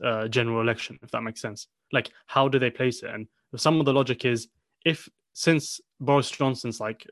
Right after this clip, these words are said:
uh, appeal is starting to decrease and they expect it to decrease,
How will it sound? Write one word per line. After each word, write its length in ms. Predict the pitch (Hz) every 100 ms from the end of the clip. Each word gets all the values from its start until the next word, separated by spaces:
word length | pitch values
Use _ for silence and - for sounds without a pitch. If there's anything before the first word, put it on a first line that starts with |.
| -
uh, 100 | 120
appeal 480 | 131 - 139 113 127
is 100 | 131
starting 260 | - 135 120
to 100 | 123
decrease 520 | 123 120 127 113 -
and 120 | 120
they 100 | 113
expect 340 | 113 - 135 -
it 80 | 113
to 140 | 120
decrease, 560 | 113 120 - 117 127